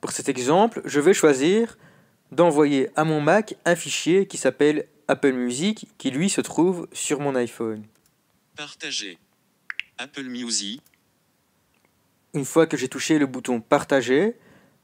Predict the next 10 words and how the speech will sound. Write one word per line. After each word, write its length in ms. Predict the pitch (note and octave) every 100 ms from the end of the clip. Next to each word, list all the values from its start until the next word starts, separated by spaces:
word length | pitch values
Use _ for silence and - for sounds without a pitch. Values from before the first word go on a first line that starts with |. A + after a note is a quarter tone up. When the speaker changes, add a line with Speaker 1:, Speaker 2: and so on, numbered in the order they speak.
| _
Speaker 1:
parmi 360 | A3+ G#3+ G3 G3
les 180 | F3 D3
options 460 | C#3 - D3 C3
de 140 | A#2+ F#3+
partage, 720 | - - - C3+ F3 G3 F#3+ - _ -
je 160 | E3
retrouve 640 | F#3+ E3+ - C#3 D3+ D#3 - _
mon 200 | C3+ C#3
Mac. 440 | B2+ A2+ A2+ - _ _ _ _ _ _ _ _ _ _ _ _ _ - D4 _ - _
Speaker 2:
Vin-, 120 | -